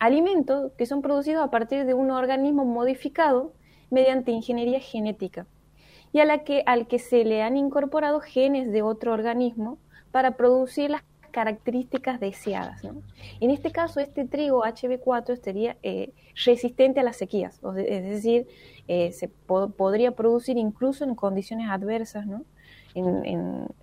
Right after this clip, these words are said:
a, o en, en suelos salitrosos también incluso, ¿no? Eh, y, y digamos, lo, los, los, digamos, productos,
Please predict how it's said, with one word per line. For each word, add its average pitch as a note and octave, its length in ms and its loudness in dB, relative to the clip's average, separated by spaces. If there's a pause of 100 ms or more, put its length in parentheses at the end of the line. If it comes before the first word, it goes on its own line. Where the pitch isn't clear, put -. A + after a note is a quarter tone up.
(180)
a, F#2 200 2
o G2 340 4
en, F3+ 160 -4
en F3 440 0
suelos G3+ 640 2 (280)
salitrosos G#3+ 840 6
también F#3+ 300 -4
incluso, F3+ 480 -8
¿no? G3+ 160 -10 (640)
Eh, A3 360 4
y, B3 720 4
y A#3+ 140 0
digamos, D4 480 -2
lo, A3 340 -2
los, G3+ 760 -6 (440)
los, F#3 640 -6
digamos, G#3+ 340 -6
productos, B3 760 0